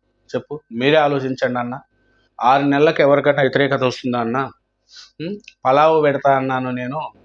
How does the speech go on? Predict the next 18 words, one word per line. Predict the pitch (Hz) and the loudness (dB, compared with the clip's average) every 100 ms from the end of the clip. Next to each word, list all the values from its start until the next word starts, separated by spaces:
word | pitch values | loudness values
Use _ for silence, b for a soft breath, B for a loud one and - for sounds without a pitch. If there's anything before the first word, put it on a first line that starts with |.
| _ _ _ _ _ _ _ _ _ _ _ - | _ _ _ _ _ _ _ _ _ _ _ -4
మీ | 139 139 | -2 0
జగనన్న | 120 131 139 160 160 | 2 2 2 2 2
పలావు | 151 143 151 156 | 2 4 4 4
తినే | 147 151 | 2 0
అన్న | 156 143 131 | 0 0 -2
పదకొండు | - 139 135 139 | 2 2 0 -4
సీట్లు | 127 135 127 | -6 -8 -8
వచ్చింది. | 117 120 117 165 123 _ _ _ _ _ _ _ _ - | -14 -12 -12 -10 -12 _ _ _ _ _ _ _ _ -4
మీరే | 151 175 | 2 4
ఆలోచించండి. | 160 160 147 151 147 160 - _ _ _ _ - | 4 0 -2 -6 -4 -6 -8 _ _ _ _ -20
ఉం? | - _ _ _ _ _ _ 143 | -20 _ _ _ _ _ _ -4
చంద్రబాబు | 147 170 170 | 2 4 4
నాయుడు | 170 160 151 | 4 2 0
గారు | 147 | 0
వచ్చి | 156 | 0
ప్రతి | 147 - | -2 -2
ఇంట్లో | 147 156 175 | -4 2 2
బాధపడుతున్నారు, | 147 147 143 143 135 135 135 131 135 | 4 2 2 -2 -2 -2 0 -2 -4